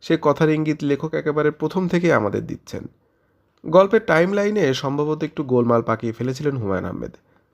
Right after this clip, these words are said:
কারণ এখানে গল্পের শুরু যেখানে, সেখানে আমরা দেখি বশির মোল্লার সাময়িক পতন ঘটে প্রথম তিন বছরে, পরের পাঁচ বছরে ফের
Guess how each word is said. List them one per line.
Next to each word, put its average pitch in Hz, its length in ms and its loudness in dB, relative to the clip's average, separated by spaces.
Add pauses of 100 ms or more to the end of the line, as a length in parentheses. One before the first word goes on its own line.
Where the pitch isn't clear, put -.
(100)
কারণ 143 320 4 (320)
এখানে 160 260 4
গল্পের 143 360 4
শুরু 160 380 -2
যেখানে, 135 520 -2 (220)
সেখানে 151 320 0
আমরা 151 180 4
দেখি 139 440 -2 (380)
বশির 156 360 0
মোল্লার 170 380 2
সাময়িক 139 480 -2
পতন 123 300 -2
ঘটে 127 280 0
প্রথম 151 480 -4
তিন 131 220 0
বছরে, 92 380 -6 (560)
পরের 139 300 6
পাঁচ 127 280 2
বছরে 127 360 -4
ফের 180 220 -4